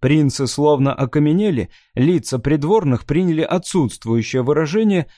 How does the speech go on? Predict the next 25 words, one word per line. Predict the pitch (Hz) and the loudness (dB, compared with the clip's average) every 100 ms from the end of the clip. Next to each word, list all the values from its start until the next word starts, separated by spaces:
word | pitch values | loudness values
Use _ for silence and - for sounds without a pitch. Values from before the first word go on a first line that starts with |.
| _ | _
даже | 113 156 147 | 0 2 2
по | 147 | 0
рядам | 165 175 151 131 | 0 2 0 0
гвардейцев | 170 156 131 104 107 - | -2 0 -2 -2 -6 -4
пробежал | 120 107 110 120 131 - | -4 -2 -4 -4 -6 -8
ропот. | 123 117 101 - - _ _ _ _ _ _ | -6 -4 -4 -6 -16 _ _ _ _ _ _
Издалека | - 127 139 143 - 139 | -4 0 0 0 0 0
сквозь | - 135 131 | 0 -2 -2
стены | - 180 185 120 - _ - | -2 -2 0 -2 -6 _ -2
доносился | 131 156 - 214 - 147 | 2 2 0 -6 -4 -6
шум | - 143 170 | -2 0 2
начинавшегося | 165 123 120 120 120 - 120 123 | 0 -2 -2 -2 -4 -8 -8 -6
прилива. | - 127 104 - - - _ _ _ _ _ _ - | -4 -2 -4 -6 -14 -20 _ _ _ _ _ _ -2
Тут | 135 127 | 0 2
раздался | 135 131 143 127 123 | 0 2 0 0 -4
голос | 117 160 123 98 - | 0 0 0 -4 -4
из | 151 - | -4 -2
Килипа | - 151 202 - | 0 0 0 0
из-под | 120 - 147 | -2 0 0
маски, | 147 147 104 - 107 | 2 0 -2 -4 -2
точно | 156 147 147 | -2 0 -2
повторявший | 120 135 - 131 160 156 170 | 0 -2 0 0 0 -2 -4
его | 123 127 123 | -2 -2 -2
собственное | - 123 - 131 127 120 | -2 -4 -4 -4 -2 -2
лицо. | 113 113 - - - | -2 -6 -8 -14 -14